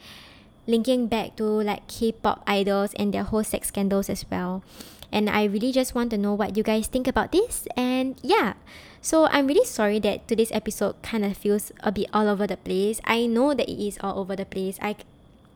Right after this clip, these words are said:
I, I have no excuse. I am very tired and I barely have time. I'm recording and uploading on the same exact day. Yeah, today is Thursday.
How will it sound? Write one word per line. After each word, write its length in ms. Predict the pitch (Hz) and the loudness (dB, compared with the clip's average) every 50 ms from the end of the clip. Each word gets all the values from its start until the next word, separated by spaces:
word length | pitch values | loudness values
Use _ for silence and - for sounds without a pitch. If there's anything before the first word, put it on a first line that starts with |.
| - - | -12 -6
I, 260 | - 220 226 220 208 - - - | -2 0 0 0 -2 -2 -2 -2
I 40 | 226 | 0
have 180 | 226 226 214 | 0 0 0
no 80 | 240 285 | 0 -2
excuse. 600 | 269 - 190 - - - 202 202 214 247 254 - - | -2 -2 -6 -8 -4 -2 0 0 0 0 -2 -4 -4
I 80 | 208 | -2
am 260 | 202 196 202 214 220 | 0 0 0 -2 -2
very 220 | 208 - 190 190 196 | -2 -2 -2 -4 -4
tired 540 | - - - 190 185 180 180 185 202 - - - - - - - - - - - - - - - - - - - - | -4 -6 -4 -2 -2 0 0 0 -2 -4 -6 -12 -20 -20 -20 -20 -20 -20 -20 -20 -20 -20 -20 -20 -20 -20 -20 -8 -4
and 400 | - 220 208 196 196 196 208 - - - - - - - | -2 -2 0 0 -2 -4 -6 -8 -12 -18 -20 -16 -4 -2
I 80 | 226 208 | 0 0
barely 220 | 202 202 214 240 | 2 2 2 2
have 200 | 220 214 208 - | 0 0 -2 -4
time. 240 | - 196 196 214 220 - | -6 -4 -4 -4 -2 0
I'm 80 | 220 214 | 2 2
recording 480 | 214 208 - - 226 220 220 247 247 | 2 2 2 0 2 2 4 2 2
and 200 | - 190 - - | 2 0 0 0
uploading 380 | 254 226 196 214 202 202 208 208 | 0 0 2 2 2 2 0 0
on 120 | 202 202 | 0 0
the 100 | 196 196 | -2 -2
same 180 | - - 214 214 | -2 -2 -2 0
exact 380 | 196 196 190 - - 196 185 | 0 -2 -2 -4 -6 -6 -6
day. 340 | - 196 185 185 196 214 240 - - - - - - - | -4 -2 -2 0 -2 -2 -4 -8 -12 -18 -20 -20 -14 -4
Yeah, 140 | - 202 202 | -2 -2 0
today 280 | - 226 214 247 254 | 0 2 4 6 6
is 80 | 226 - | 6 4
Thursday. 760 | - - - 208 196 190 - - - 196 190 196 202 220 | 0 -6 -4 -4 -4 -4 -4 -4 -2 -2 0 0 -2 -4